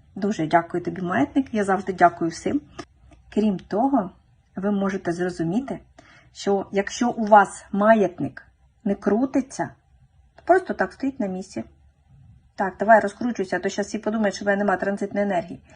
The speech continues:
Якщо у вас маятник не крутиться, а стоїть, це говорить про те, що у вас не просто немає енергії, да,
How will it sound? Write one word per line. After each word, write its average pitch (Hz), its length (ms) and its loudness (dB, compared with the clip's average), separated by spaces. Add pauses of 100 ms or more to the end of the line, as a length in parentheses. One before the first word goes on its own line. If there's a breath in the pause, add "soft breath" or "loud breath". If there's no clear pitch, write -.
(320 soft breath)
Якщо - 200 2
у 320 40 6
вас 294 160 6
маятник 269 480 4
не 277 180 6
крутиться, 262 800 0 (240)
а 233 120 6
стоїть, 240 800 0 (140)
це - 120 -2
говорить 226 320 -4
про 233 140 -2
те, 233 180 6
що 220 140 -4
у 208 40 -2
вас 214 180 4
не 214 80 0
просто 277 440 2
немає 208 520 2
енергії, 196 560 4
да, 208 240 4